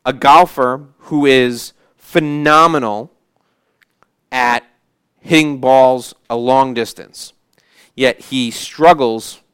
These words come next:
putting. The golfer who hit, who is phenomenal at hitting balls long distance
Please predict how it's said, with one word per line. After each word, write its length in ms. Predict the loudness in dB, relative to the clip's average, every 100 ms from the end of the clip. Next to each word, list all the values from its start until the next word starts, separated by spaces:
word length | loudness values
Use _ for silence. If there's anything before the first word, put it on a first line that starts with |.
| _
putting. 360 | 0 0 0 -6 _ _ _ _ _ _ _ _ _ _
The 100 | -12
golfer 460 | 0 4 4 2 -2
who 140 | -2
hit, 280 | -2 -4 -6
who 120 | -6
is 100 | -4
phenomenal 760 | -4 -8 -2 2 4 4 2 0
at 80 | 0
hitting 300 | -2 -2 -2
balls 320 | 0 0 -2
long 320 | -2 -4 -2
distance 580 | -6 -6 -6 -10 -10 -18